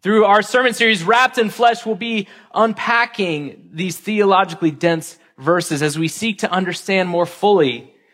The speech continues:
this season what it means that God became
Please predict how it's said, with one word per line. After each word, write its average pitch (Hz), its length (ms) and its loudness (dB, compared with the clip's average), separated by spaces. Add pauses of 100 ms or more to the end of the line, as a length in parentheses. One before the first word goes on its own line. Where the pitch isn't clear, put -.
(260)
this 156 200 -2
season 151 580 0
what 202 180 2
it 220 180 -2
means 147 880 -4 (640)
that 143 220 -6
God 160 360 -2
became 135 680 -8